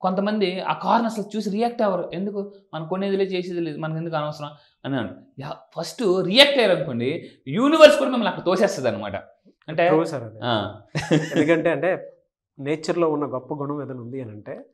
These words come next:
Speaker 2: ప్రకృతిలోకి మనం వెళ్ళినప్పుడు ఆటోమేటిక్‌గా మన, మన అంటే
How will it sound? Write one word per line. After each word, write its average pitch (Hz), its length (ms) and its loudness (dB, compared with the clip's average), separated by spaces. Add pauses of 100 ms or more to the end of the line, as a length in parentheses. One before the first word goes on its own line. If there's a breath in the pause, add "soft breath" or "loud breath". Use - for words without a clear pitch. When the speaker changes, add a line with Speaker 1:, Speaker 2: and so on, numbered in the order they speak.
(720)
Speaker 2:
ప్రకృతిలోకి 170 720 -4
మనం 131 240 -8
వెళ్ళినప్పుడు 113 640 -10 (1160)
ఆటోమేటిక్‌గా 127 720 -6 (100)
మన, 135 140 -6
మన 131 220 -8
అంటే 127 460 -4